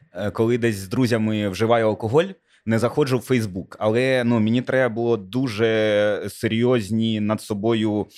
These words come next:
зусилля зробити, щоб так сталося. І з Ютубом приблизно десь кілька років так у мене. Але ще три роки тому, е, це прекрасні рефлексії дуже. Я от бачу, я собі прям зберігав, там, скрінів, хейтери з'явилися. Ага, і понаписали такий, такий, такий комент.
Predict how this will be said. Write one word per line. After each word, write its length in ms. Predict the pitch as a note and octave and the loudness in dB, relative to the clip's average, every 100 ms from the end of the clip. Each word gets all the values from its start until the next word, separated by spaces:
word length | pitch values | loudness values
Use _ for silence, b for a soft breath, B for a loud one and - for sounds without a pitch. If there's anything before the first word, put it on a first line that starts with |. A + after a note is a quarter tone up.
| B B | B B
зусилля 420 | G#2 A2+ E3+ E3+ A2 | -6 -2 0 2 0
зробити, 360 | A2 G#2 G2 | 0 -4 -6
щоб 140 | - F2+ | -8 -6
так 180 | G#2+ | -6
сталося. 520 | - G#2+ E2 C#2+ - C#2+ B B | 0 0 0 -4 -12 -14 B B
І 80 | A#2 | -4
з 80 | G#2+ | -2
Ютубом 420 | B2+ G3 F#3 C#3 | 0 2 0 0
приблизно 460 | B2+ C#3 D#3 C3+ | 0 2 0 0
десь 200 | A#2+ B2+ | 0 0
кілька 240 | - A#2 C#3 | -2 0 2
років 300 | C#3+ G2 E2 | 2 0 -4
так 200 | E2+ F#2 | -4 -4
у 20 | |
мене. 240 | E2+ F2 - | -4 -4 0
Але 280 | B2 D3 | 2 4
ще 140 | A#2+ C3 | 0 -2
три 220 | D3+ D#3 | 2 4
роки 240 | D3+ - | 2 0
тому, 440 | C3+ D#3 G#3 C#4 - B B C#3 G2+ | 0 2 4 2 -2 B B -12 -6
е, 100 | A#2+ | -2
це 180 | - D#3 | 0 2
прекрасні 460 | E3 - E3 D#3+ | 0 0 0 0
рефлексії 520 | D3 - A#2+ - F#2+ E2 | -2 0 0 0 -6 -6
дуже. 300 | E2 E2+ - B - | -6 -6 -8 B 2
Я 160 | D3 | 4
от 100 | D3+ | 4
бачу, 360 | B2 D#3 A3 B2+ | 2 0 0 0
я 100 | C3+ | 0
собі 180 | - D3 | 0 -2
прям 240 | D#3 D#3 | 0 -2
зберігав, 500 | C3 D3 C3+ D3 F3 | -2 -2 0 0 0
там, 160 | C#3+ A2 | -2 -4
скрінів, 480 | - C#3+ F3+ A#2 G2+ B B - | -2 0 2 0 -2 B B -12
хейтери 460 | - D3 - G#2+ G2 | 2 2 4 -2 0
з'явилися. 480 | A2 G2+ F#2+ A#2 - | 0 0 -2 -4 2
Ага, 400 | C#3 C#3+ C3 G#2+ | 2 4 2 0
і 80 | |
понаписали 540 | - B2+ B2 D3 C3+ C3 | 0 -2 -2 -2 0 0
такий, 280 | B2 D3+ D3 | 0 -2 -2
такий, 300 | C3+ C#3+ C3+ | -2 -2 -2
такий 340 | C3 - C3+ | -4 -2 -6
комент. 480 | - D3 G#2+ E2+ | 0 0 0 -6